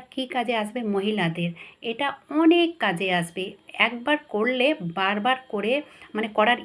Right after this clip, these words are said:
ইচ্ছে করবে আর কি। ঘর মোছার কাজে এতটাই মানে ভালো কাজ করবে, মানে তোমরা অবাক হবে। কারণ এই যে, আহ, রান্নাঘরের যে টালিগুলো থাকে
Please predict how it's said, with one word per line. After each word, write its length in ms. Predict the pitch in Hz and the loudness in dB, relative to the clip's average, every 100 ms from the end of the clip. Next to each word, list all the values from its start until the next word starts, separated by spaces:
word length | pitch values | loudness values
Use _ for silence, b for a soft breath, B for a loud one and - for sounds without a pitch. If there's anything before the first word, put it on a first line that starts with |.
| - | -6
ইচ্ছে 300 | 254 - 254 | -8 0 0
করবে 280 | 208 180 170 | 2 0 0
আর 120 | 165 175 | 0 -2
কি। 80 | 180 - | -6 -8
ঘর 280 | 180 185 240 269 | -4 2 2 2
মোছার 340 | 269 269 277 277 | 0 0 -2 2
কাজে 280 | 202 208 254 - - | 2 2 0 -2 0
এতটাই 540 | 208 214 294 311 320 | 0 2 0 4 4
মানে 200 | 285 285 262 208 | 4 2 0 -2
ভালো 340 | - 202 226 277 | -2 0 2 0
কাজ 260 | - 220 214 | 0 -4 -4
করবে, 360 | - 214 208 294 330 B B | -4 -2 0 0 -2 B B
মানে 120 | 294 302 | 2 6
তোমরা 200 | 311 311 - | 6 6 4
অবাক 420 | 226 220 262 277 | 2 4 4 4
হবে। 240 | 247 208 202 | 2 0 0
কারণ 300 | 202 226 254 277 B B | -2 -4 -4 -6 B B
এই 140 | 247 254 | -2 0
যে, 160 | 277 277 - | 0 0 0
আহ, 440 | 220 214 214 208 208 202 | 0 2 2 0 -2 -4
রান্নাঘরের 520 | 202 208 226 233 240 214 | -2 0 -2 -4 -6 -6
যে 120 | 220 | -6
টালিগুলো 540 | 220 185 202 226 233 226 | -4 -2 -2 -2 -4 -4
থাকে 320 | 214 196 | -2 -2